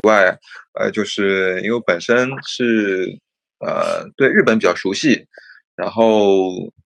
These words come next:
呃，现在他们三个人嘛，两个主要是日本，一个是，是韩国。然后，呃，怎么说呢？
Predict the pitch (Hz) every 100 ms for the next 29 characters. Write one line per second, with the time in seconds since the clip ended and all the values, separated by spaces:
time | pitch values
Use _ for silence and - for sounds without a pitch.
0 | _ - 92 90 87 - - - - 127
1 | 120 120 120 117 110 110 _ - 131 123
2 | 90 87 92 82 - - 90 85 90 123
3 | - 85 87 98 - - 92 98 101 98
4 | 92 85 82 - - - 95 - - 98
5 | 127 131 120 _ _ _ _ - - -
6 | - - _ _ - 110 110 107 107 110
7 | 110 98 127 120